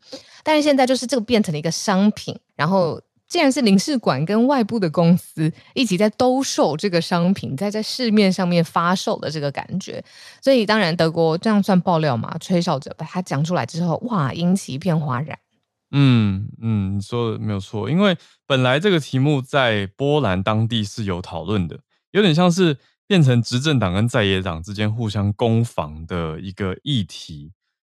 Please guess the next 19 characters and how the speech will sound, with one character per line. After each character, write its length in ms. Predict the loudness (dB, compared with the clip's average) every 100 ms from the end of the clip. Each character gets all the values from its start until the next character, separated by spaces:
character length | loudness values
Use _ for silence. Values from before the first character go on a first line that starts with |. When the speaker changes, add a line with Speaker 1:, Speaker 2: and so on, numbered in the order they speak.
| _
Speaker 2:
可 120 | -2
是 360 | 0 0 0 -2
现 260 | 0 2
在 300 | 4 4 2 -2 _
为 140 | -2 0
什 100 | 0
么 160 | 0
他 200 | 0 0
又 180 | 2 0
要 240 | 0 -2
升 220 | -2 -2 -2
上 200 | -2 -2
国 160 | -6
际 200 | -8 -8
版 200 | -8 -10
面？ 240 | -6 -6 -4
是 140 | -2
因 100 | 2
为 160 | 2